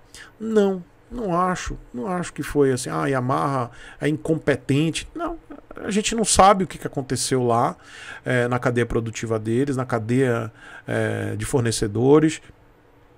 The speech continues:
E eu vejo a Yamaha como uma empresa muito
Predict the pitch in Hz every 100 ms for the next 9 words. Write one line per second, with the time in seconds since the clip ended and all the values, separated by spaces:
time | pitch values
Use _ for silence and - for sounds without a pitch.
0 | - - - 196 220 - 202 220 175 202
1 | 254 165 120 101 - - 113 127 127 120
2 | 147 190 175 - 226 233 214 208 220 220
3 | 214 269 285 - 277 277